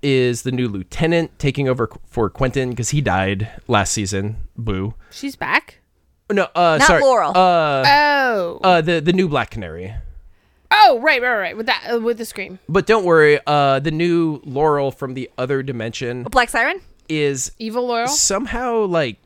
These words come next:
Speaker 1: police commissioner or, no, she's D A now. Yeah.
Speaker 3: Wait,
Speaker 1: I
Speaker 3: is
Speaker 2: She
Speaker 3: she,
Speaker 2: was evil.
Speaker 3: is she passing for real Laurel?
Speaker 1: Man, I have no idea.
Speaker 2: Wasn't she a Nazi?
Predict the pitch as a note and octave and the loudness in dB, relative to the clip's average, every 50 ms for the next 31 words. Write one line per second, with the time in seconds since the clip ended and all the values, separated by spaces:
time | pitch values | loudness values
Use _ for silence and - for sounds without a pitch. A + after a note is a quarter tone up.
0 | _ _ _ _ _ _ _ _ - - - C#3+ E3+ G3+ - - - E4 D#4 - | _ _ _ _ _ _ _ _ -12 -10 -8 -6 -6 -6 -6 -8 -8 -10 -10 -10
1 | - F#4 F#4+ F#4+ F#4+ F#4 F#4 F4+ E4 - F3+ F3+ F3+ F3+ E3+ E3 E3 E3 D#3 D#3 | -8 -8 -8 -8 -8 -8 -10 -10 -8 -6 -4 -2 0 0 0 0 0 0 -2 -2
2 | - - G#3 A3 A3+ F#3+ D#3 - - A3 G#3 E3+ D#3 D#3+ F3+ F#3 D#3+ C3 C#3 C3 | -2 2 4 4 4 4 2 -2 -4 -6 -6 -8 -8 -8 -6 -4 -4 -4 -4 -6
3 | A2 F#2 F2 E2 D#2 D#2 E2 F2+ - - - - - C#3 C#3 A2 F2 D#2+ - _ | -6 -8 -12 -16 -18 -18 -20 -20 -20 -20 -20 -14 -8 -6 -6 -6 -6 -8 -14 _
4 | _ _ _ - A3+ A#3 A3 - - _ - G3 - F#3 C4 E4+ F4+ G4+ A4+ B4 | _ _ _ -8 -6 -6 -6 -8 -10 _ -6 0 0 2 2 2 2 2 2 0
5 | A#4 G4 E4 D4+ D#4+ A#4+ D#5 - G#4 B3+ G#3+ G#3+ - B3+ - _ _ - - - | 0 -2 -4 -8 -8 -8 -6 -6 -6 -6 -4 -6 -8 -10 -12 _ _ -20 -14 -8
6 | - D4+ - - C4+ A3 B3 - - D4+ C#4 C4+ - B3 G#3+ G#3 G#3+ A3 A#3 C4+ | -8 -8 -4 -2 0 0 0 -2 -6 -10 -10 -8 -10 -8 -6 -4 -4 -4 -4 -4
7 | D#4+ E4+ F#4 G4 - D#3 D#3 D3 C#3 C3+ D3 C#3+ G#2+ F#2 G2 G2+ G#2 G#2 G2 F#2+ | -4 -4 -2 0 0 0 0 0 0 0 -2 -2 -2 -6 -10 -12 -12 -10 -10 -10
8 | F#2+ - - E5+ F#5+ - F#5 G5 G5+ - - F5+ G5 G5 F5+ C5 E4 C4+ B3+ B3 | -6 -2 2 2 2 2 0 -6 -6 -6 -6 -2 0 0 0 0 -2 0 2 2
9 | C#4+ F4 - - - | 2 2 0 -2 -6